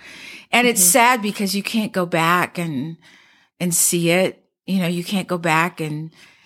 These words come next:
Speaker 1: have a reunion. You know, it, it's, it's kinda hard. It's a little sad, but, you know, it is what it is. So you, you and your future husband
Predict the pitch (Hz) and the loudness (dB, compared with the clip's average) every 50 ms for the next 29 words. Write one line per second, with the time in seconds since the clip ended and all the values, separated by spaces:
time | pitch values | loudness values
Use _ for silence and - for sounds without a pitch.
0 | - _ - - 190 185 165 175 160 151 151 139 131 - - - _ _ _ - | -20 _ -2 0 0 2 4 2 2 4 2 0 -2 -6 -12 -20 _ _ _ -6
1 | - 190 196 208 180 170 185 185 185 190 190 190 190 196 202 214 240 233 - _ | 0 2 2 4 4 4 4 4 6 4 4 4 4 4 4 4 2 0 -2 _
2 | _ _ 277 202 196 185 - - 165 185 180 151 - 196 202 - - - - 196 | _ _ 0 2 2 4 4 4 4 2 0 0 -2 -4 -2 -2 -4 -2 -2 -4
3 | 214 208 - - 254 240 240 226 226 220 190 196 190 170 160 190 - - 208 226 | -4 -2 -2 -2 -2 0 -2 -2 0 0 0 2 0 0 -2 -4 -6 -6 -6 -6
4 | 220 214 - - 160 147 139 135 143 170 - - 175 175 - - 233 233 170 170 | -4 -4 -4 -4 -4 -4 -4 -4 -6 -8 -8 -8 -8 -8 -6 -4 -4 -4 -4 -6
5 | 190 196 - _ 269 294 277 269 190 196 - - 156 143 127 - 82 73 - - | -8 -10 -12 _ -10 -8 -4 -4 -4 -4 -4 -6 -8 -10 -10 -12 -12 -12 -12 -10
6 | - - - - - - - - - - - - - - - - _ _ - - | -10 -12 -12 -14 -20 -20 -20 -20 -20 -20 -18 -18 -20 -20 -20 -20 _ _ -2 2
7 | 294 285 269 254 240 226 233 - _ _ _ _ _ _ _ _ _ _ _ _ | 4 6 6 6 4 2 0 -8 _ _ _ _ _ _ _ _ _ _ _ _
8 | _ _ _ _ _ _ _ _ _ _ 240 208 233 247 247 233 226 220 214 214 | _ _ _ _ _ _ _ _ _ _ -2 0 2 2 2 2 2 2 0 0
9 | 214 208 208 - _ _ _ _ _ _ - 214 254 269 277 269 247 - - _ | -2 -4 -6 -10 _ _ _ _ _ _ 2 2 4 4 4 2 0 -2 -6 _
10 | - 202 220 214 208 196 196 196 - - 262 285 262 - 247 226 202 190 160 160 | -2 0 2 2 4 2 0 -2 -2 0 0 0 0 0 -2 -2 -2 -2 -4 -4
11 | 165 - 117 131 123 175 | -6 -8 -8 -8 -8 -10